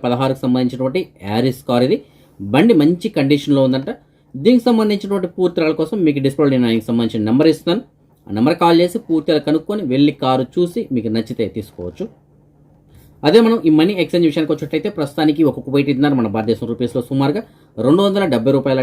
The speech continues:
డెబ్బై ఎనిమిది పైసలుగా ఉంది. బంగారం విషయానికి వచ్చినట్లయితే మాలియాలో ఉన్న సూకల్ వతియాలో ఉన్నటువంటి షాప్ నెంబర్ నూట ఇరవై ఒకటిలో ఉన్న ఎఫ్కే జ్యువెలర్స్ వాళ్ళు మనకు అందించిన సమాచారం మేరకు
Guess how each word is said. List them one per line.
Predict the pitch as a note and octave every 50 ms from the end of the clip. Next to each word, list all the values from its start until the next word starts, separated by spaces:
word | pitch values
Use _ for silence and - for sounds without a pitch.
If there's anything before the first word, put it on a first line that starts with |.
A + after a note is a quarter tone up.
| A#2+ F#2+
డెబ్బై | F#2+ F2 G#2+ G2+
ఎనిమిది | G#2 G2+ G2
పైసలుగా | G#2+ G2+ G2+ A2+ A2 A2+ A#2+
ఉంది. | C#3 F#3 F#3 D#3 G#2 F2 G#2+
బంగారం | B2 C#3+ E3+ F#3 F#3 F3+
విషయానికి | E3+ F3 F3 E3 F3 E3
వచ్చినట్లయితే | - E3 E3 F3 E3+ G3 F3+ C#3+ A2 G#2
మాలియాలో | G#2+ A2+ A2+ A#2 A2+ A2 G#2+ A2+
ఉన్న | A2 A2 G#2+ -
సూకల్ | - C#3 C#3 C#3+ C3+ C3
వతియాలో | B2+ B2+ C#3+ C3 C3 B2+
ఉన్నటువంటి | B2 B2+ C3 B2 F#3+ A3+ - _ _ _ _ _ _ _ -
షాప్ | - F#3 G3 G3 G3+ G3+
నెంబర్ | F#3+ F#3+ G3 D#3+ C#3+
నూట | C#3+ C#3+ D3+ B2+
ఇరవై | B2+ C3 C3+ C3 C3
ఒకటిలో | B2+ C#3+ C3+ B2+ C3
ఉన్న | C3 C#3+ C#3 A2 G2 A2
ఎఫ్కే | G#2+ G#2+ - D3+ C3
జ్యువెలర్స్ | B2 A#2+ A#2 A2 -
వాళ్ళు | B2+ A2+ A2 A2+
మనకు | A2 G#2 A2 G#2
అందించిన | G#2 G2+ G2 F#2+ E2+ - -
సమాచారం | F2+ F#2+ F#2+ F#2+ - A2+ A#2+ B2
మేరకు | B2+ C#3+ D3 A#3